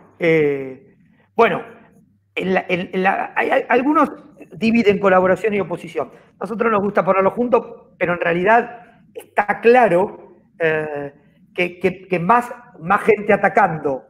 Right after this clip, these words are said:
ya sea en cancha, ya sea pasadores, ya sea pasadores móviles, ¿sí? Digo, más gente en, en la acción de la colaboración, o sea, de la ofensiva, eh, está favoreciendo eso y, y, eh, por el contrario,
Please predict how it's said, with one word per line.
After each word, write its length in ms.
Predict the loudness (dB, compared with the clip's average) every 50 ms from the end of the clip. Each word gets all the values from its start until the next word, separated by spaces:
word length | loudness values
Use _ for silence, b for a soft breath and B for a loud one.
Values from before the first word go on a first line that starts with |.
| _ _ _ _ _ _ _ _
ya 180 | _ -2 -2 0
sea 320 | 0 2 2 2 2 2 2
en 200 | 0 -2 -2 2
cancha, 400 | 2 2 2 2 0 -6 -10 -12
ya 180 | -8 -6 -6 -6
sea 320 | -4 -2 0 0 0 0
pasadores, 640 | -2 -2 -2 2 2 2 4 4 2 0 0 -4 -10 -12 b b b b b _
ya 120 | -6 -6 -4
sea 580 | 0 0 2 2 2 0 -2 -4 -12 -20 _ _
pasadores 500 | -2 -2 -2 0 2 2 2 2 0 0
móviles, 520 | 0 2 4 4 2 2 0 -8 -10 -12 -14 _ _ _ _ _
¿sí? 140 | -18 -14 -10
Digo, 400 | -8 -4 -4 -6 -6 -8 -20 _ -4
más 280 | 0 0 0 0 2
gente 580 | 0 0 0 0 -4 -6 -6 -6 -6 -8 _ _ _ _ _ _ _ _ _ _ _ -14
en, 180 | -12 -12 -12 -10
en 160 | -10 -8 -6
la 60 | -6 -6
acción 320 | -6 -4 -4 -4 -4 -2
de 80 | -2 0
la 240 | 0 0 -2 0
colaboración, 1000 | 4 6 8 10 10 8 8 6 4 4 4 4 2 2 2 2 0 0 0 -2 -8 -20
o 60 | -20
sea, 160 | -10 -8 -6
de 100 | -4 -2
la 120 | -2 -2 -2
ofensiva, 800 | -2 -4 -6 -6 -6 -6 -4 0 2 2 0 0 -4 -12 -20 _ _ _ _ _ -14
eh, 200 | -12 -12 -10 -10
está 200 | -12 -4 0 0
favoreciendo 560 | 2 4 4 4 4 2 0 -4 -6 -6 -4 -6
eso 140 | -6 -6 -8
y, 280 | -10 -10 -10 _ _ _ _
y, 340 | -14 -12 -12 -12 _ _ _ _ _ _
eh, 640 | -12 -10 -10 -8 -8 -10 -10 -12 -14 -14 -14 -18 -20 _ _ _ _ 2
por 160 | 2 4 4
el 140 | 4 2 4
contrario, 640 | 2 0 2 2 2 2 2 2 0 -6 -10 -12